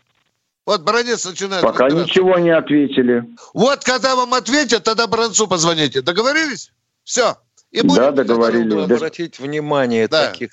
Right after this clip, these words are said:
Speaker 3: товарищей на то, что даже при обращении к президенту, а, естественно, любой из нас может обратиться к президенту,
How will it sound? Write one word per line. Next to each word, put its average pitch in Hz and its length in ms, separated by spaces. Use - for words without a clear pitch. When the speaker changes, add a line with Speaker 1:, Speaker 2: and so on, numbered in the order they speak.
Speaker 3:
товарищей 135 840
на 110 120
то, 156 220
что - 280
даже 113 600
при 101 160
обращении 107 1040
к - 120
президенту, 123 920
а, 85 360
естественно, 87 840
любой 90 440
из 73 120
нас 78 280
может 78 320
обратиться 73 560
к - 80
президенту, - 680